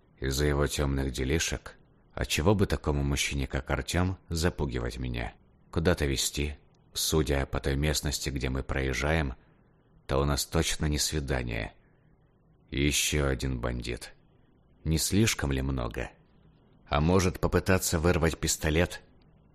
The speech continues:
Опасная идея, Ева, очень опасная. Тело каменеет,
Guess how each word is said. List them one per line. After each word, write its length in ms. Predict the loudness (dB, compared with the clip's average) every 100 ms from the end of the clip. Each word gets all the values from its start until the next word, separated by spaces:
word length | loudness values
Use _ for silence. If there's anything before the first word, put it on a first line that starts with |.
| _ _ -4
Опасная 680 | -2 2 0 0 -2 -2 -4
идея, 400 | -4 -4 -4 -4
Ева, 440 | -4 -4 -4 -2
очень 340 | -2 -4 -6 -8
опасная. 580 | -8 -8 -8 -8 -12 -16 _ _ _ _ _ -6
Тело 280 | 0 2 2
каменеет, 680 | 2 0 2 0 -4 -8